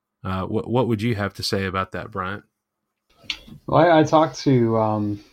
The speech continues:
Speaker 2: a brother about this recently who, um, preaches in Atlanta. You know, there's a lot of things like we've talked about already in Genesis where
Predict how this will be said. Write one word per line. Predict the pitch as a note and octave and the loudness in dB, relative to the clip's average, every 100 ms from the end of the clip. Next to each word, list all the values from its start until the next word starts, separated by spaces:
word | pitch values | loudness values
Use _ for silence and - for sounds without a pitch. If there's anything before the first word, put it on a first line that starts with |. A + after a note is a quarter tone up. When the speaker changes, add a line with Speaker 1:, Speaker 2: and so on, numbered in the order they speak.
| _ - - | _ -20 -6
Speaker 2:
a | |
brother | A2+ B2 A#2+ A#2+ | 2 4 6 4
about | G#2+ A2+ A2+ | 4 2 2
this | A2 - | -2 0
recently | A#2 A2 - A2 G#2+ G#2 G#2 - - | 0 0 -2 -4 -2 -2 -4 -6 -4
who, | A2+ G#2+ | -2 0
um, | G#2 G2+ G2+ G#2+ - | -2 -2 -4 -4 -4
preaches | A2 A2+ G#2+ | -4 -2 -2
in | |
Atlanta. | G2+ G2+ G#2 G#2 G#2 G2 G2+ _ _ _ _ _ _ _ _ - - | -2 -2 -2 0 0 0 -4 _ _ _ _ _ _ _ _ -12 0
You | A#2+ | 4
know, | |
there's | A#2+ A#2 | 4 4
a | A#2+ | 6
lot | B2 D#3 | 6 6
of | B2 | 4
things | A2 G#2+ G2 | 2 2 2
like | G#2 - | 0 0
we've | G2+ | 0
talked | G#2 G#2 | 2 2
about | G#2+ G#2 | 4 4
already | G2 G2+ G2+ F#2+ | 4 4 2 0
in | F#2 | 0
Genesis | G#2 G#2 G2+ - G2+ - | 0 2 2 0 -4 -2
where | G#2+ G2+ G#2 G#2 | -2 2 2 0